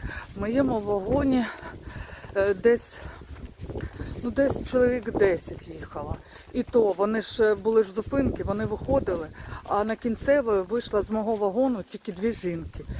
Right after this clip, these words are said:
І з інших вагонів, ну, я не знаю, може, всього, м, п'ять осіб вийшло. Ну, ніхто, ну, тут тиша,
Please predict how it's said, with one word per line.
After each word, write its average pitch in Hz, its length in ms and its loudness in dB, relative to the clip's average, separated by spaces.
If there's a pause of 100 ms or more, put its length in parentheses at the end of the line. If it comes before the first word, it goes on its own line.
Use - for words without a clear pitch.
(180)
І 254 100 4
з 240 180 4
інших 208 260 -2
вагонів, 208 500 0
ну, 226 80 0
я 247 140 4
не 262 100 4
знаю, 202 260 2
може, 220 340 -2 (340)
всього, 226 720 4 (180)
м, - 240 -8 (1080)
п'ять 233 240 4
осіб 202 360 0
вийшло. 156 400 -8 (1600)
Ну, 170 200 -6 (920)
ніхто, 220 380 4
ну, 196 220 -4
тут 254 140 -2 (1800)
тиша, 269 580 2